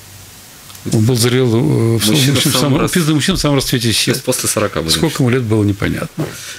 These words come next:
Speaker 2: Ну что ж, э, чтобы подвести итог нашей сегодняшней теме, мы говорили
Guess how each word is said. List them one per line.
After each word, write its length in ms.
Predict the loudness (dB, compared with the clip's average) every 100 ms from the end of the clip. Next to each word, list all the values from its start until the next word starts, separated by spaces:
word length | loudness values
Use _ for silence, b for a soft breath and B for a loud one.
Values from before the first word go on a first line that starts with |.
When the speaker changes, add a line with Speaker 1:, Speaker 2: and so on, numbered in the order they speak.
| 0
Speaker 2:
Ну 100 | 2
что 140 | 2
ж, 120 | 2
э, 220 | 2 2 2
чтобы 200 | -2 -2
подвести 680 | -2 0 0 0 2 2 0
итог 320 | 0 -2 -2
нашей 300 | -2 0 -2
сегодняшней 560 | 0 0 0 0 -2 -2
теме, 380 | 0 2 2 0
мы 360 | 0 0 0
говорили 540 | 0 2 2 2 0